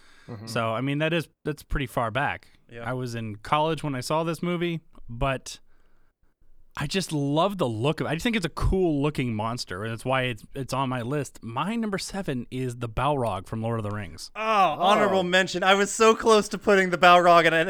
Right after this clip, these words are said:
Speaker 3: then the Rancor, <laughs> uh, uh, knocked him off. Great choice.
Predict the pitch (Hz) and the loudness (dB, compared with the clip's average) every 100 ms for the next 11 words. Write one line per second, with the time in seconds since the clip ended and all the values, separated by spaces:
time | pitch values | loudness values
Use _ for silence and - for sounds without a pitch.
0 | 165 180 165 185 190 226 175 160 135 - | 0 2 6 8 8 8 6 4 2 -10
1 | - 151 160 151 147 151 143 139 139 123 | -16 -2 4 6 6 4 2 2 2 -2
2 | 139 151 156 147 139 120 - 131 151 190 | -4 -2 -2 -2 0 -2 -8 -8 -4 -2
3 | - 151 120 - | -2 -4 -4 -10